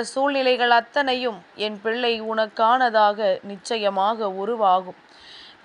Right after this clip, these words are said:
எப்பொழுதும் இந்த வாழ்க்கையில் உனக்கு கஷ்டங்கள் வந்து விட்டதே என்று எண்ணி வருந்தாமல், இந்த வாழ்க்கையில் உனக்கு நன்மைகள் நடக்கும்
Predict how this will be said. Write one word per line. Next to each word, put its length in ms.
எப்பொழுதும் 720
இந்த 280
வாழ்க்கையில் 680
உனக்கு 460
கஷ்டங்கள் 720
வந்து 320
விட்டதே 480
என்று 340
எண்ணி 320
வருந்தாமல், 680
இந்த 300
வாழ்க்கையில் 720
உனக்கு 460
நன்மைகள் 520
நடக்கும் 560